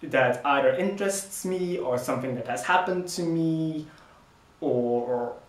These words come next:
a certain social thing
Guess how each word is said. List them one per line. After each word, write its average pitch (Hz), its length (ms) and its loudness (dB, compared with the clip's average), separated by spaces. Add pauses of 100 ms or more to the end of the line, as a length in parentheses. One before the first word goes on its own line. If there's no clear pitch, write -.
(1400)
a - 40 -12
certain 143 960 4 (200)
social 175 1160 4 (640)
thing 160 520 2